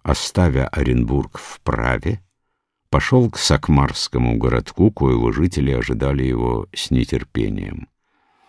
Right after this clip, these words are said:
Первого октября из татарской деревни Каргале поехал он туда в сопровождении нескольких казаков. Очевидец описывает его прибытие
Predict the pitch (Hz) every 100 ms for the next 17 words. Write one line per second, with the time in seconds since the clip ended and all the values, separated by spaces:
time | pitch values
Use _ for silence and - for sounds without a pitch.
0 | _ _ _ _ _ 90 92 76 67 64
1 | 64 - - - 76 62 65 60 53 -
2 | - 69 - - 73 82 76 - - 67
3 | 58 65 69 60 64 62 62 60 - -
4 | - 57 53 62 64 87 92 _ _ _
5 | _ _ _ - 80 80 127 90 82 65
6 | - 76 92 - 71 65 64 58 69 82
7 | 76 73 64 71 - 60 - - - 64
8 | - 60 - - - - _ _ _ _
9 | _ _ _ _ _ _ _ _ - 64
10 | - 69 69 113 110 - - _ _ _
11 | _ _ _ - - - 90 - 73 60
12 | 57 - 58 60 60 - 55 82 92 -
13 | 76 76 73